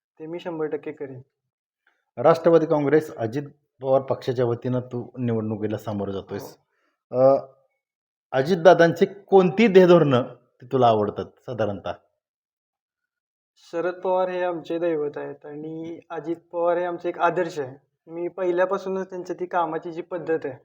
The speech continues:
Speaker 2: बरं.
Speaker 1: त्यांचं जे डॅशिंग नेतृत्व आहे, ते मला आधीपासूनच आवडतं आणि दादांनी एवढी मोठी संधी दिली आपल्या उदयदादांनी, ते नक्की आपण करू का?
Speaker 2: आता प्रचाराची कशी सुरुवात असणार आहे?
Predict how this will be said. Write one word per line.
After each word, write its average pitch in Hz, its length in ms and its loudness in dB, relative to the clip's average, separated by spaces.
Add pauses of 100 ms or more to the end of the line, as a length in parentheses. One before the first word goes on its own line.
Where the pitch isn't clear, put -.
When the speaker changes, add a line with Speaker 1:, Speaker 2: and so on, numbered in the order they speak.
(340)
Speaker 2:
बरं. 104 280 -8
Speaker 1:
त्यांचं 160 220 -14
जे 165 140 -4
डॅशिंग 175 340 0
नेतृत्व 160 380 -8
आहे, 127 120 -10 (600)
ते 160 60 -20
मला 160 200 -8
आधीपासूनच 185 560 -2
आवडतं 143 460 -6
आणि 156 420 -14
दादांनी 170 400 -6
एवढी 175 240 -4
मोठी 180 520 -10
संधी 170 280 -12
दिली 165 200 -6
आपल्या 156 240 -8
उदयदादांनी, 156 680 -8 (840)
ते 190 60 -18
नक्की 196 440 -14 (280)
आपण 156 300 -20 (200)
करू 151 180 -8
का? 127 140 -20 (1000)
Speaker 2:
आता 139 260 2
प्रचाराची 175 720 4
कशी 180 400 -2
सुरुवात 135 440 0
असणार 113 260 -4
आहे? 98 80 -10